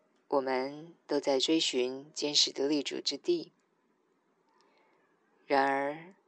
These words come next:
如果我们认真仔细观察，就会发现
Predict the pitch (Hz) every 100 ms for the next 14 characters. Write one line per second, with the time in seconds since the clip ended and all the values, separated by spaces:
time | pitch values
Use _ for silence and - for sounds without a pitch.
0 | _ _ _ _ 143 151 156 131 127 127
1 | 127 143 147 139 131 135 139 - 143 -
2 | 131 143 143 - - - - - _ _
3 | _ _ _ _ _ _ _ _ _ _
4 | _ _ _ _ - 160 156 - 170 175
5 | - 190 160